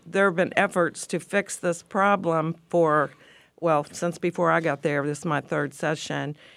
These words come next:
And this is the first year where there's been bicameral, bipartisan support for a solution to actually get the patient out of the middle of this. And so initially, although most of the problems are emergency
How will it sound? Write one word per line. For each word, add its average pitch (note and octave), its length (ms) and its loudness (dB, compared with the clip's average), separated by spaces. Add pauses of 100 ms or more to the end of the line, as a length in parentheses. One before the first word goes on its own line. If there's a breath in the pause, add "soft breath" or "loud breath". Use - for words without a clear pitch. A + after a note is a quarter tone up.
(260 loud breath)
And E3+ 400 4
this A3+ 220 0
is F3 80 -6
the E3+ 100 -4
first F#3+ 400 0
year F3 380 2
where - 180 0
there's D#3+ 240 -2
been D#3+ 480 0 (680 soft breath)
bicameral, F3+ 1080 2 (200)
bipartisan F3 1000 0 (520 loud breath)
support G3+ 640 0
for E3+ 160 0
a - 20 0
solution E3 960 0 (160)
to - 180 -2
actually F#3+ 340 0
get F3 180 -4
the F3+ 60 -2
patient A3 480 -2
out F3+ 160 2
of F3 60 0
the D#3 80 -4
middle F3+ 400 2
of C3+ 80 -2
this. - 380 -4
And D#3 240 -4
so E3 500 0 (140)
initially, E3+ 880 2
although E3+ 300 2
most F#3 260 0
of D3+ 60 -6
the F3+ 60 -4
problems E3+ 380 0
are E3 120 2
emergency D#3+ 960 0